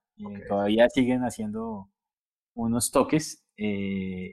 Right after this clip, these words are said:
Speaker 1: y son unos alemanes, eh, que están haciendo música electrónica desde los setentas.
Speaker 2: Entiendo por qué, eh, por todo eso que me está contando, por eso usted piensa que I B M
Speaker 1: Sí.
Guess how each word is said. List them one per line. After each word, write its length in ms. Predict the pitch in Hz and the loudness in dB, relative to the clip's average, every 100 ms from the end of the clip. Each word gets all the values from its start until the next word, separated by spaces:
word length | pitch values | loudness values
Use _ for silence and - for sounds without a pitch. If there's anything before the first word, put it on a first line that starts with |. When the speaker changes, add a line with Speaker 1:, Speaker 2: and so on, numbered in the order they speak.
| 104 | -4
Speaker 1:
y 160 | 104 | -2
son 380 | 101 110 104 107 | 0 2 2 4
unos 260 | 113 120 135 | 4 4 6
alemanes, 760 | 127 110 110 110 120 120 - | 8 8 8 8 4 0 -4
eh, 540 | 127 120 214 196 196 - _ _ _ | -2 0 2 0 -2 -6 _ _ _
que 60 | - | -8
están 200 | - 101 | 2 4
haciendo 260 | 101 120 123 | 6 6 6
música 260 | 127 - | 6 4
electrónica 480 | 120 110 104 104 127 | 4 4 2 4 4
desde 160 | 113 104 | 4 2
los 100 | - | 0
setentas. 560 | 95 107 98 - - _ _ _ _ _ _ | 0 0 0 -8 -12 _ _ _ _ _ _
Speaker 2:
Entiendo 500 | 156 139 151 151 156 | -12 -4 -2 -2 -4
por 180 | 170 156 | -10 -12
qué, 180 | - 135 | -8 -8
eh, 380 | - 165 156 - _ | -8 -10 -12 -16 _
por 160 | 131 | -4
todo 120 | 135 151 | 4 2
eso 140 | 147 | 2
que 60 | 156 | -2
me 40 | |
está 180 | 139 127 | 0 0
contando, 440 | 139 139 139 147 | 2 2 0 0
por 160 | - 127 | 2 2
eso 140 | 113 | 0
usted 160 | 123 135 | -2 2
piensa 260 | 127 127 | 2 2
que 100 | 131 | 2
I 60 | 123 | 2
B 120 | 113 | 4
M 240 | 123 139 | 2 2
Speaker 1:
Sí. 60 | 127 | 0